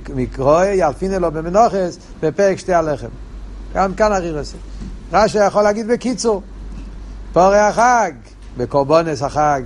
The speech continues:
בקורבנות החג, "מיילין בקודש ואין מורידין", אה, כדי איסה ושתי הלחם.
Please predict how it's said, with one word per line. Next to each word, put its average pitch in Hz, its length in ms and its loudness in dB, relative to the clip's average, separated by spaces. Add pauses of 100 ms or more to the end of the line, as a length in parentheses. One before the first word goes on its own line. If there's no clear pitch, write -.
בקורבנות 131 500 -2
החג, 143 340 0 (600)
"מיילין 175 260 4
בקודש 190 360 4
ואין 190 120 2
מורידין", 196 640 0 (800)
אה, 160 360 4 (120)
כדי 143 180 0
איסה 175 280 2
ושתי 160 240 0
הלחם. 156 420 2